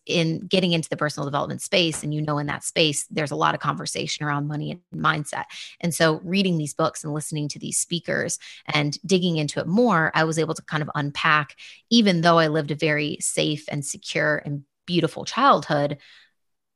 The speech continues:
there are certain mindsets that my parents carried or that the world passed along to me that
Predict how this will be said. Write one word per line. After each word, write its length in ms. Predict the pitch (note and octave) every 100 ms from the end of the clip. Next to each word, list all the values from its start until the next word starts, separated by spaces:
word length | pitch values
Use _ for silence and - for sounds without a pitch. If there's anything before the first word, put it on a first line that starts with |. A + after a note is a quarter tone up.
| -
there 320 | F3 G#3 -
are 200 | F3 F#3+
certain 420 | F3+ - E3+ D#3+ D3+
mindsets 720 | D#3+ G3 G3 D3+ - - -
that 160 | D#3
my 120 | D3+ D3
parents 440 | - D#3+ D3+ -
carried 480 | - D#3 D#3 D#3 D3+
or 160 | C3
that 160 | D#3 -
the 80 | D3+
world 340 | E3 D3 D3
passed 360 | - C#3+ C#3 -
along 320 | D3+ F#3 A#3
to 120 | -
me 320 | D#3 C#3+ C#3+ - - -
that 160 | D#3